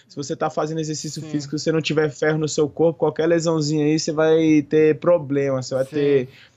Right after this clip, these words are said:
Speaker 1: você vai encontrar problema. Aí eu pegava o ferro da beterraba, né? Que também tem muito ferro. Esse era o meu almoço. À tarde, fruta à vontade, moleque.
Speaker 2: É, exatamente.
Speaker 1: Ame frutas, coma frutas, meu parça.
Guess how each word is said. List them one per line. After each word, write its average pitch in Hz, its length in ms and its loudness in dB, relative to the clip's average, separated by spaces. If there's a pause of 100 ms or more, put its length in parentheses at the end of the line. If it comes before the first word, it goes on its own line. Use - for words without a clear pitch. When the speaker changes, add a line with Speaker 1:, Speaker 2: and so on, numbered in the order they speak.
Speaker 1:
você 151 120 0
vai 156 160 2
encontrar 160 360 -2
problema. 151 480 0
Aí 151 80 4
eu 175 200 2
pegava 180 420 0
o 175 60 -12
ferro 180 260 2
da 180 100 0
beterraba, 170 640 -2
né? 160 120 -6
Que - 80 -20
também 160 440 -4
tem 147 140 -6
muito 165 240 -6
ferro. 127 340 2 (960)
Esse 156 220 0
era 175 100 4
o - 20 -4
meu 180 120 2
almoço. 175 580 0 (200)
À 165 160 -2
tarde, 156 680 -2 (260)
fruta 262 760 -4 (240)
à 196 120 0
vontade, 180 640 -2
moleque. 127 240 -10
Speaker 2:
É, 147 120 -6
exatamente. 151 480 -2
Speaker 1:
Ame 247 360 2
frutas, 190 800 -8
coma 214 560 -4
frutas, 180 680 -6
meu 139 160 -6
parça. 147 600 -2